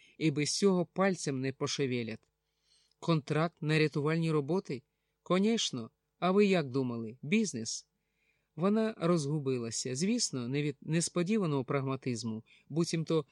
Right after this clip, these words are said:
романтичної морської професії, а від того, що ще не зустрічала в своєму житті випадків такої щирої та безкорисливої допомоги. "Ну, може, я чимось зможу вам віддячити,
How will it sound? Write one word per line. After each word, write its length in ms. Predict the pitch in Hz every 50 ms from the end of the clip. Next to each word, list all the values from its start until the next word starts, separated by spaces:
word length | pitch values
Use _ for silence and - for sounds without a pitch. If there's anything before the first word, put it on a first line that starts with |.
| _ _ _ _
романтичної 680 | 151 170 165 160 160 151 - 180 180 - - - 156 147
морської 480 | 147 151 143 - - - 151 147 143 131
професії, 720 | - 156 160 - - 147 127 120 - - - 113 113 110 _ _ _ - - - - _
а 140 | 156 160
від 140 | 156 170 165 -
того, 240 | - 214 214 208 190
що 240 | - - - 190 180
ще 220 | - - - 185
не 120 | 180 175
зустрічала 640 | 165 156 170 160 - 165 170 165 - 208 208 196 175
в 60 | 151
своєму 320 | - - 156 156 151 143
житті 460 | 127 131 143 127 - - 190 196 190 - _ _ - - _ _
випадків 520 | 139 147 175 196 - 175 160 - - 151
такої 380 | - - 147 - 165 147 135 123
щирої 680 | - - - - - 180 208 214 202 147 120 113 110 - _ _ _ _ _
та 140 | - 160 165
безкорисливої 880 | 147 147 147 - - - - 147 147 160 156 - - 156 147 151 147 139
допомоги. 720 | 135 143 139 - 143 135 127 113 110 107 110 107 117 - _ _ _ _ _ _ _ _ _ _ _ _ _ _ _ _
"Ну, 260 | 170 175 190 208 208
може, 320 | 190 175 190 202 180 190 185
я 120 | 185 185
чимось 340 | - - 190 185 180 180 160
зможу 340 | 156 170 180 185 160 170 160
вам 260 | 175 180 175 165 165
віддячити, 800 | - 156 175 160 156 202 220 214 - - 135 - 120 120 120